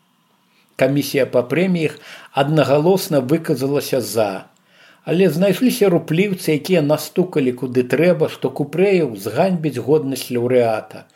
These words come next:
бо ён бомж, ды, апрача ўсяго, в адным з вершаў згадаў неласкавым словам, страшна падумаць, самога прэзідэнта. Саюз пісьменнікаў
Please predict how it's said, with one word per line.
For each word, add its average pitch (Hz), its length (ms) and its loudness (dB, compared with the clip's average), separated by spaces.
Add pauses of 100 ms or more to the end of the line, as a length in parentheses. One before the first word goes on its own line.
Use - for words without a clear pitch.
(240)
бо 127 220 2
ён 160 240 2 (120)
бомж, 151 360 -2 (720)
ды, 156 160 4
апрача 160 400 0
ўсяго, 151 400 0
в 151 80 4
адным 127 320 -2
з 110 80 -10
вершаў 147 560 -2
згадаў 131 480 0
неласкавым 123 720 -2
словам, 139 560 -2 (320)
страшна 180 560 -2
падумаць, 123 640 0 (320)
самога 113 560 -2
прэзідэнта. 104 840 -8 (920)
Саюз 135 400 0
пісьменнікаў 160 800 -4